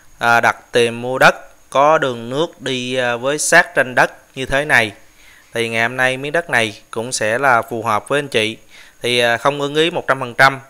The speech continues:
nhưng mà cũng khoảng độ chín mươi phần trăm, thì anh chị có thể liên hệ với em qua số điện thoại là không chín tám một tám bảy bảy một ba chín, hoặc là số là không chín không tám bốn bốn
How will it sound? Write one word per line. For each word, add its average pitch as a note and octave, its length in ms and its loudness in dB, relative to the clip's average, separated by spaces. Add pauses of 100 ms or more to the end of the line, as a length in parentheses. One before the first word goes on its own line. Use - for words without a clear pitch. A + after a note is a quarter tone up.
nhưng C#3 180 -8
mà A#2+ 120 -4
cũng C3+ 320 -12
khoảng A2+ 220 -2
độ A2+ 160 -2
chín C#3+ 200 -10
mươi D#3 120 -6
phần A#2+ 140 -12
trăm, B2+ 220 2 (540)
thì A#2 240 0
anh B2 180 -4
chị A2 200 -4
có C#3 120 -6
thể A#2+ 180 0
liên C#3+ 200 -4
hệ A2 200 -2
với C#3 140 0
em C#3 200 0
qua B2 140 -2
số D3+ 140 -2
điện D3 80 -8
thoại A2 200 0
là A2+ 120 0
không B2+ 220 -8
chín D3+ 200 -12
tám E3 280 4 (400)
một A2+ 240 -6
tám D#3+ 280 2 (120)
bảy A#2+ 160 -2
bảy A#2 280 -2
một B2 220 -8
ba A#2+ 100 4
chín, E3 280 0 (540)
hoặc B2 400 2
là A#2+ 220 4
số C#3+ 300 4
là D#3+ 140 4
không C#3 300 -2
chín D3+ 160 -10
không D#3+ 220 -6
tám F#3 300 6 (220)
bốn D#3 180 0
bốn F3+ 360 4